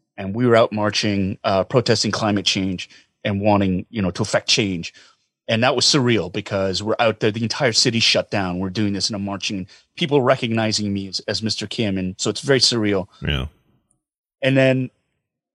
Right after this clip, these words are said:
Speaker 1: I get a call from my agent and she says, uh, "So, uh, Lucasfilm called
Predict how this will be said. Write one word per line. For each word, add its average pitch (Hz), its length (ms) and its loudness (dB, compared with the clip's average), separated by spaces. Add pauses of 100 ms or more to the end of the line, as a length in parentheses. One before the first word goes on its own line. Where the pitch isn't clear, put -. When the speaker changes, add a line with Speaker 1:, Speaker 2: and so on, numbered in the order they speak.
(100)
Speaker 1:
I 127 60 -6
get 127 140 2
a - 40 -8
call 143 220 2
from 127 160 -6
my 104 60 0
agent 101 480 -6 (340)
and 107 100 -8
she - 120 -4
says, 101 420 0
uh, 120 240 0
"So, 214 480 0 (180)
uh, 214 280 -4
Lucasfilm 147 800 0
called 92 480 -2